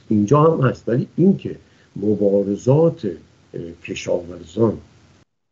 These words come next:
به دامنه دار بوده، به سالها جریان داره و، اه، برای خودش سازمان دهندگانی داره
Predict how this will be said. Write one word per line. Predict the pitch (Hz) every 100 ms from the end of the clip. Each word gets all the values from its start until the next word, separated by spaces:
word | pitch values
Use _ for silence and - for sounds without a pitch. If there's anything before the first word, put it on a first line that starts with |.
| _ -
به |
دامنه | - 95 87 85 87
دار | 104 117
بوده، | 95 82
به | 78
سالها | 82 87 85 82 110
جریان | 104 82 80 101 117
داره | 104 82 80 - -
و، |
اه، | 123 - - _ _ _ 110 - -
برای | 95 104
خودش | - 123 135 127 -
سازمان | - 98 85 98 92 87
دهندگانی | 85 87 90 85 90 117 135 101
داره | 80 -